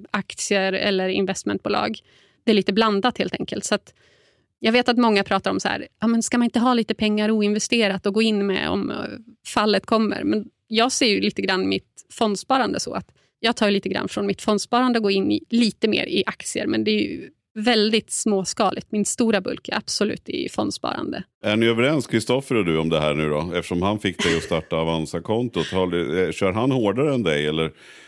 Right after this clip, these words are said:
Speaker 2: Eh, intressant också. Har, har ni, har ni gemensam ekonomi, eller har ni, har ni den var för sig, så att säga?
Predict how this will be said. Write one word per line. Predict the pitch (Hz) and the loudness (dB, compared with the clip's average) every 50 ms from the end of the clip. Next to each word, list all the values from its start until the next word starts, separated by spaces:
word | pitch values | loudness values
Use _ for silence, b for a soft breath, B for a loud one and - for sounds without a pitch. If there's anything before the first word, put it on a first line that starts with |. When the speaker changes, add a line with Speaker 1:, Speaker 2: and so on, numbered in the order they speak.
| B B B _ - 87 | B B B _ -12 -10
Speaker 2:
Eh, | 92 80 - 117 | -10 -8 0 2
intressant | 123 123 123 135 127 - 175 214 233 190 - | 2 2 2 0 2 2 2 2 2 0 0
också. | 110 101 - 110 110 | 0 0 2 0 2
Har, | - 110 110 120 104 | 2 2 2 0 2
har | 110 113 | 2 2
ni, | 117 117 113 | 2 2 2
har | - 107 117 | 2 0 0
ni | 117 117 | 0 2
gemensam | 113 120 120 120 131 151 196 196 180 - 151 143 | 2 2 2 2 2 2 0 0 0 0 0 0
ekonomi, | 131 - - 107 101 92 85 76 76 80 85 | -2 -2 -2 -2 0 0 0 0 0 0 -2
eller | 82 82 82 | -2 -2 -2
har | 76 - 82 80 | -2 -2 -2 -2
ni, | 78 78 78 76 76 - 78 | 0 0 0 -2 -4 -6 -6
har | 92 87 78 | -6 -6 -4
ni | 82 85 85 | -2 -2 -2
den | 82 82 | -2 -2
var | 82 82 78 | -2 -4 -6
för | - - | -6 -8
sig, | 85 - 131 - 82 | -6 -4 -4 -4 -4
så | 73 - - | -6 -6 -8
att | 67 - | -10 -8
säga? | - 58 - | -10 -10 -10